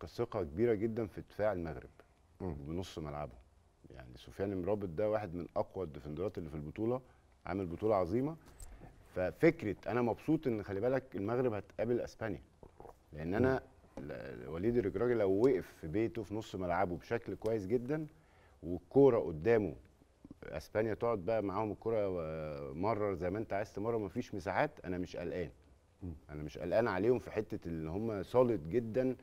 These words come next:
Speaker 1: ان هم يعرفوا يدافعوا كويس، وديفنس اسبانيا لو اتعمل المرتدات بشكل كويس ممكن تخطف حاجه.
Speaker 2: طب طارق، آم، <clears throat> يعني الناس اتكلمت والصحف العالميه كلها اتكلمت ان اسبانيا اختارت الطريق ده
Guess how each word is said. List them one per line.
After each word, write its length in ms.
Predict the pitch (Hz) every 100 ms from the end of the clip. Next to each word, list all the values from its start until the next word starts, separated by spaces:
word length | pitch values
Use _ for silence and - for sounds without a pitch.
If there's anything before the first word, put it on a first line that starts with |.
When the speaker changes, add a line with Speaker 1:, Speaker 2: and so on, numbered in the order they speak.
| - -
Speaker 1:
ان 60 | 85
هم 160 | 113
يعرفوا 340 | 104 95 117 104
يدافعوا 280 | 110 117 92
كويس، 360 | 123 143 147 - -
وديفنس 560 | 82 90 - 156 165 -
اسبانيا 640 | 87 - - 147 175 196 196 - - - - -
لو 180 | 87 101
اتعمل 340 | 101 117 143
المرتدات 500 | 135 117 95 104 101
بشكل 380 | 131 120 135 -
كويس 280 | 117 131 -
ممكن 560 | 101 120 151 139 110 95
تخطف 340 | 113 - 82
حاجه. 160 | - - - - - - -
Speaker 2:
طب 80 | 123
طارق، 340 | - 185 247 -
آم، 500 | 110 104 95 90 85 - - - - - - - - _ -
<clears throat> 640 | 170 170 123 - - -
يعني 140 | 107
الناس 220 | 151 190 -
اتكلمت 460 | 147 151 170 151
والصحف 380 | 120 - 147 143
العالميه 380 | 120 95 110 131
كلها 240 | 131 127
اتكلمت 380 | 135 113 123 127
ان 120 | 110
اسبانيا 380 | 90 - 135 139
اختارت 380 | 123 - 135 117
الطريق 380 | 101 107 98 82
ده 160 | 76